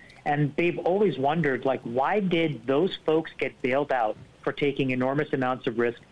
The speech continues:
and nobody helped and showed up to help my family? And then the third thing is a realization that instead of having idea dinners or, you know, quiet whispered conversations amongst hedge funds in the Hamptons,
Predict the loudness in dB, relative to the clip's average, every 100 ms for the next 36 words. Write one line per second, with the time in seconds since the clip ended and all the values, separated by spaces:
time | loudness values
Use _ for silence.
0 | -20 -20 -6 -2 2 2 2 2 2 2
1 | 0 -2 -6 -4 -2 0 0 0 -2 -2
2 | -2 -2 -4 -4 -4 -2 -4 -8 -20 -20
3 | -20 -20 -20 -20 -20 -20 -20 -20 -6 0
4 | 2 2 2 0 0 0 -2 0 0 0
5 | -2 0 2 2 2 2 2 0 0 0
6 | -2 -6 -18 -20 -20 -20 -14 -2 0 0
7 | 0 2 2 0 -2 -2 -2 -4 -6 -4
8 | -4 -2 0 0 0 -2 -2 -4 -6 -6
9 | -2 0 0 -2 -6 -20 -14 -4 -2 0
10 | -2 -8 -8 0 2 2 0 0 -2 -2
11 | -2 -4 -4 -6 -4 -4 -4 0 0 0
12 | -2 0 0 0 0 -4 -4 -4 -2 -2
13 | 0 0 -2 -2 -4 -2 -2 -2